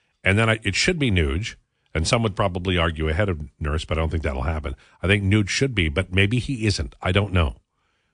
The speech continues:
Probably whoever wins the Conn Smythe would be. That might be Stuart Skinner, might be Mattias Ekholm. I'm not sure what the pecking order is, but Ryan Nugent-Hopkins, based on all he's endured, I think should be one of the early ones.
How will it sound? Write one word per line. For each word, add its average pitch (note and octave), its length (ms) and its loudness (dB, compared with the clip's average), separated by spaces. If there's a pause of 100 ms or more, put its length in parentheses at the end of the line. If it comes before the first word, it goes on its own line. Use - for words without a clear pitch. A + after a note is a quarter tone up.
(340)
Probably F2 220 0
whoever F2 360 2
wins D#2 240 0
the D#2 80 -2
Conn E2+ 220 -2
Smythe F#2+ 360 2
would D2 180 -4
be. E2 160 0
That D#2 160 -2
might D#2 220 0
be D#2 100 -2
Stuart D#2 340 -2
Skinner, A2 480 0 (1400)
might C2+ 180 -8
be D#2 420 0 (140)
Mattias - 440 0
Ekholm. G2+ 500 0
I'm G#2 180 4
not G#2 200 2
sure A#2 280 0
what G2 240 -2
the F#2 80 -4
pecking G#2+ 380 -2
order C2+ 320 -2
is, B1 200 -6 (320)
but D2+ 240 -2 (400)
Ryan G2+ 260 2
Nugent-Hopkins, E2+ 680 0
based D#2 260 -2
on D#2 160 2
all A#2 400 2
he's E2+ 240 0
endured, D2+ 600 -2 (240)
I D2 100 0
think D#2+ 220 0
should C2+ 140 -6
be C#2+ 60 -4
one B1+ 180 -4
of B1 60 -6
the A#1+ 140 -6
early A#1 200 -6
ones. A1 320 -10